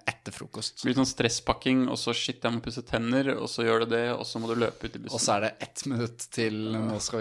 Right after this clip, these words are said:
Speaker 1: vi dra".
Speaker 2: Ja.
Speaker 1: Og så kommer du til bussen da, da avreisetidspunktet er.
Speaker 2: Ja.
Speaker 1: Det er veldig vanlig. Ehm, nei, det er, det er såpass enkelt er det. Og så,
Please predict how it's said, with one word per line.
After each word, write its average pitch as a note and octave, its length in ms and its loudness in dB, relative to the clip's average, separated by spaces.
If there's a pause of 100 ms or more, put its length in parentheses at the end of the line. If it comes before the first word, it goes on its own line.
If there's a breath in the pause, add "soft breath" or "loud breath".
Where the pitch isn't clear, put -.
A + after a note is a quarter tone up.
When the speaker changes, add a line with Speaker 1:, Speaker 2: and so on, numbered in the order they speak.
Speaker 1:
vi G#2+ 60 -4
dra". G#2+ 340 2
Speaker 2:
Ja. A#2 140 -2
Speaker 1:
Og A#2 240 -6
så B2+ 180 0
kommer A2 400 -2
du A2+ 80 -2
til A2 240 -4
bussen G#2+ 640 -4
da, G2+ 220 0 (180)
da G#2 260 0 (140)
avreisetidspunktet - 1000 -10
er. G#2+ 200 -6 (160)
Speaker 2:
Ja. - 60 -4 (340 loud breath)
Speaker 1:
Det A2+ 80 -2
er A2 80 2
veldig G2+ 220 -2
vanlig. F#2+ 280 -10 (1040 loud breath)
Ehm, C3 600 2 (1000 soft breath)
nei, C3+ 140 6
det C3+ 100 8
er, A#2 140 4
det A#2 120 4
er A#2+ 340 4
såpass - 760 -2
enkelt A#2 340 0
er G2 140 4
det. B2+ 100 2
Og D#3 80 0
så, C3 140 -2